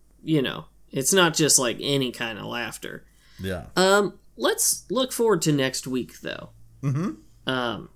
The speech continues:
Speaker 1: as I M D B loads on my phone.
Speaker 2: Okay.
Speaker 1: Um,
Speaker 2: Yeah, yeah. Vamp, vamp, vamp. Doing a little vampy vamp.
Speaker 1: Yep. So, next week, we will be watching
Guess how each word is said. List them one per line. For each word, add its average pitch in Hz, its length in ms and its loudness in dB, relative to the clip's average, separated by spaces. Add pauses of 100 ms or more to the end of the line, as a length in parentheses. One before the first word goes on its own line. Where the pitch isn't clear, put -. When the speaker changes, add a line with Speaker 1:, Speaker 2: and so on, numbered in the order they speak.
(280)
Speaker 1:
as 127 680 0
I 131 160 -2
M 123 160 -4
D 113 160 -4
B 120 180 -2
loads 113 380 -6
on 90 180 -6
my - 160 -10
phone. - 440 -6 (680)
Speaker 2:
Okay. 123 200 -2
Speaker 1:
Um, 113 440 -2
Speaker 2:
Yeah, 110 60 -4
yeah. 110 200 -4
Vamp, 117 380 -6
vamp, 113 260 -6
vamp. 117 380 -6
Doing 117 180 -4
a 110 40 -4
little 110 180 -4
vampy 117 360 -6
vamp. 127 380 -2
Speaker 1:
Yep. 127 340 -2 (680)
So, 143 600 0 (480)
next 151 580 0
week, - 480 -4 (720)
we 156 180 2
will 196 200 4
be 170 160 4
watching 165 600 0